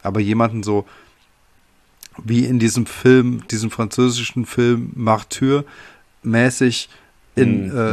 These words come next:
Speaker 1: äh, so quasi an so einen, äh, Nahtodzustand zu bringen, um dann den letzten Schnitt durchzuführen, das ist doch komplett gestört.
Speaker 2: Ja, bei, bei Martyr hat es ja noch irgendeiner höheren Sache gedient. Also wir verraten jetzt nichts für die Leute, die den Film noch nicht gesehen haben.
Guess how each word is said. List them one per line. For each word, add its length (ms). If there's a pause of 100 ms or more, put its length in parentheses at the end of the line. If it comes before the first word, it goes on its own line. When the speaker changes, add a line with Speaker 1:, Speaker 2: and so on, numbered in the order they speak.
(380)
Speaker 1:
äh, 60
so 120
quasi 500 (280)
an 180
so 80
einen, 180
äh, 320 (640)
Nahtodzustand 1080
zu 80
bringen, 460 (320)
um 120
dann 160
den 120
letzten 260
Schnitt 300
durchzuführen, 460
das 180
ist 100
doch 120
komplett 320
gestört. 440 (480)
Speaker 2:
Ja, 100
bei, 300
bei 320
Martyr 640
hat 140
es 140
ja 100
noch 180
irgendeiner 460
höheren 360
Sache 280
gedient. 580
Also 300
wir 140
verraten 380
jetzt 140
nichts 160
für 80
die 120
Leute, 260
die 40
den 80
Film 220
noch 100
nicht 160
gesehen 320
haben. 240